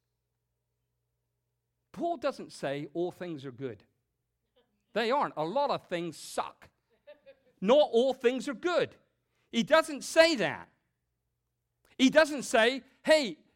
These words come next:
if you're the called according to God and he loves you, nothing bad will ever happen to you. You'll sail through life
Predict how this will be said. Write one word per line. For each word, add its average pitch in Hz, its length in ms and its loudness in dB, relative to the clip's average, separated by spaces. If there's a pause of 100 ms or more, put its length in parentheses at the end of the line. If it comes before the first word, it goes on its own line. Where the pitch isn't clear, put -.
(220)
if 226 200 -6
you're 302 180 -2
the 247 80 -8
called 302 400 0
according 247 400 -6
to - 80 -12
God 233 340 0
and 226 100 -2
he 202 80 -6
loves 214 260 0
you, 262 80 -8
nothing 247 340 -4
bad 269 280 0
will 208 240 -4
ever 311 280 0
happen 294 380 -6
to 226 120 -14
you. 175 260 -8 (3000)
You'll 185 140 -2
sail 294 340 2
through 262 320 -8
life 254 320 -2